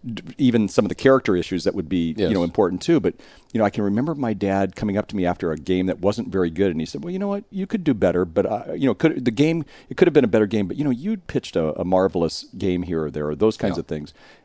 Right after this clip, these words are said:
Speaker 1: What that did to my spirit, it gave me such strength. And it also brought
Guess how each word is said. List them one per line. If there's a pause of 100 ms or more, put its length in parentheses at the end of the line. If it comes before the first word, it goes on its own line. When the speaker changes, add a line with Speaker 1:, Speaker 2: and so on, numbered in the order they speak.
(200)
Speaker 1:
What
that
did
to
my
spirit, (300)
it
gave
me
such
strength. (200)
And
it
also
brought